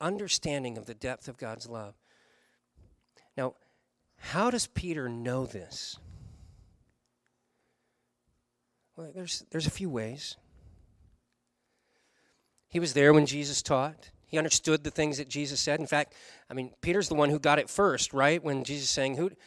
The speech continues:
who does everybody think I am?" And there are, the other disciples are throwing out names. "Well, some pe-, people think you're the prophet Elijah reincarnated."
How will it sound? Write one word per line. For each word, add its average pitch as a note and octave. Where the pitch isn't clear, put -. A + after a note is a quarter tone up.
who G#3+
does C4+
everybody G3
think F#3
I E3+
am?" F#3+
And D3
there E3
are, E3
the D3+
other D#3+
disciples D3+
are C#3+
throwing D3
out C3+
names. C3+
"Well, B2+
some E3+
pe-, F3
people D3+
think D#3+
you're D3+
the B2+
prophet D3+
Elijah C3+
reincarnated." D#3+